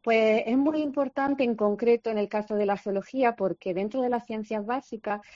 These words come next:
quizá es la que está menos presente en el currículo que estudian nuestros hijos y nuestras hijas, no solo en, en primaria, sino también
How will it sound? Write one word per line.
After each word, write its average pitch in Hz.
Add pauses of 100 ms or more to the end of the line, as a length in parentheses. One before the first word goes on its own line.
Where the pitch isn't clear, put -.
(260)
quizá 233
es 247
la 226
que 214
está 220
menos 233
presente 220
en 208
el 185
currículo 208
que 190
estudian 202
nuestros 190
hijos 202
y 202
nuestras 180
hijas, 190
no 180
solo 196
en, 196
en 185
primaria, 220
sino 170
también 185